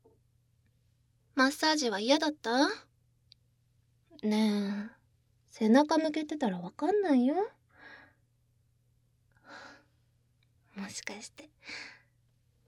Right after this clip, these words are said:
もしかして、ドキドキしちゃったの？<sighs> 大丈夫。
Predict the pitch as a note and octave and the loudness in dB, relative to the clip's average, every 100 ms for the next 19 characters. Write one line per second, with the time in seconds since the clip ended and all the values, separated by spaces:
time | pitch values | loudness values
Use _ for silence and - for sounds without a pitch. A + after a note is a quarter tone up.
0 | _ _ _ _ _ _ _ _ _ _ | _ _ _ _ _ _ _ _ _ _
1 | - G#3 - - - - - - - - | 8 10 10 6 2 -2 -2 0 0 -2
2 | - _ _ _ _ _ _ _ _ _ | -12 _ _ _ _ _ _ _ _ _
3 | _ _ _ - - - - - - - | _ _ _ -14 -10 -6 -6 -8 -10 -10
4 | - - - - - - _ _ _ _ | -10 -10 -8 -8 -8 -12 _ _ _ _
5 | _ _ _ _ _ _ _ _ _ _ | _ _ _ _ _ _ _ _ _ _
6 | _ _ _ _ _ _ _ _ _ - | _ _ _ _ _ _ _ _ _ -8
7 | D#4 C#4+ - - - _ _ _ _ _ | -2 -2 -2 -8 -20 _ _ _ _ _
8 | _ _ _ _ _ _ _ _ _ _ | _ _ _ _ _ _ _ _ _ _
9 | _ _ _ _ - A#3 A#3 C#4 D4 D4+ | _ _ _ _ -10 -2 2 2 2 2
10 | C#4 - | 2 0